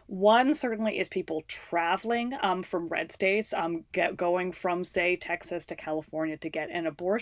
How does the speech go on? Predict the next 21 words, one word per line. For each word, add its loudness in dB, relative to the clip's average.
Um, 4
but 6
I 8
think 2
another 2
really 2
unexpected 0
piece -6
of -4
that 2
is -2
that 0
just -2
in 0
an 0
effort 2
to 2
accommodate 0
that 2
increased -6
demand, 0